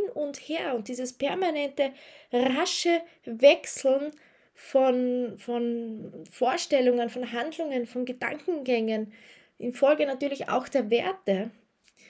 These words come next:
die natürlich zu dem Moment sowieso nicht bekannt waren, aber von der, von, von den Eigenschaften her, ja, dann ist das natürlich auch für das Gegenüber total schwierig zum Handeln, weil einmal ist der Mensch so und binnen Sekunden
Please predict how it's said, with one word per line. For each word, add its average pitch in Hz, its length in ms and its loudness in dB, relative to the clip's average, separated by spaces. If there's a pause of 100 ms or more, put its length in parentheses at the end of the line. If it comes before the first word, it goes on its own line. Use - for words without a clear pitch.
(280)
die 262 80 -2
natürlich 254 320 0
zu 226 80 -4
dem 220 120 0
Moment 220 320 0
sowieso 254 320 -2
nicht 196 180 -2
bekannt 247 440 -4
waren, 220 180 0
aber 208 280 -2
von 202 280 2
der, 185 220 0
von, 185 320 -6
von 190 140 -4
den 196 160 -2
Eigenschaften 208 720 -2
her, 165 300 -4
ja, 233 280 -2 (180)
dann 233 220 0
ist 370 200 -4
das 294 120 -4
natürlich 254 500 -2
auch 285 220 0
für - 140 -2
das 262 200 0
Gegenüber 254 500 0
total 202 480 -4
schwierig 311 440 0
zum 254 140 -4
Handeln, 233 440 0 (440)
weil 240 160 0
einmal 320 340 2
ist 285 160 -4
der 269 80 -2
Mensch 226 280 0
so - 460 0
und - 560 -10
binnen 339 280 2
Sekunden 339 1000 -2